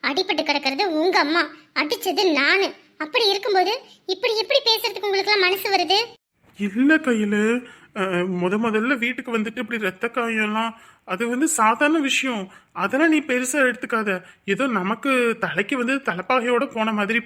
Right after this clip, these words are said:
Speaker 2: போயிடுச்சுன்னு நினைச்சுக்கோ. நம்ம இருப்போம், அவங்க போட்டோம்.
Speaker 1: நான்சென்ஸ் மாதிரி பேசிட்டு இருக்காதீங்க. அடிபட்டு இருக்கிறது உங்க அம்மா, முதல்ல அதை ஞாபகம் வச்சுக்கோங்க. இதுவே எங்க அப்பாவுக்கும் எங்க அம்மாவுக்கும் இந்த மாதிரி ஆயிருந்துச்சு,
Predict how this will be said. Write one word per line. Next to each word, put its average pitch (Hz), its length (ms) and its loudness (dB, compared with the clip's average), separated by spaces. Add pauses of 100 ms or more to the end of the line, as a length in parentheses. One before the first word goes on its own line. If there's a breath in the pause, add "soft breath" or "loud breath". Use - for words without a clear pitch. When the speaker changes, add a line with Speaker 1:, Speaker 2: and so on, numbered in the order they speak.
Speaker 2:
போயிடுச்சுன்னு 233 520 -4
நினைச்சுக்கோ. 196 420 -4 (500 loud breath)
நம்ம 247 300 0
இருப்போம், 247 360 -6
அவங்க 240 200 -4 (120)
போட்டோம். 226 360 -4 (280)
Speaker 1:
நான்சென்ஸ் 330 580 -2
மாதிரி 294 240 0
பேசிட்டு 311 360 -2
இருக்காதீங்க. 240 440 -2 (220)
அடிபட்டு 277 380 -4
இருக்கிறது 285 300 -2 (220)
உங்க 370 180 2 (120)
அம்மா, 320 220 0 (440 loud breath)
முதல்ல 330 340 2
அதை 339 280 0
ஞாபகம் 330 360 2
வச்சுக்கோங்க. 269 480 -2 (460 soft breath)
இதுவே 247 240 0 (100)
எங்க 285 220 0
அப்பாவுக்கும் 381 420 0
எங்க 311 140 0
அம்மாவுக்கும் 339 300 0
இந்த 302 120 0
மாதிரி 381 220 2
ஆயிருந்துச்சு, 330 520 0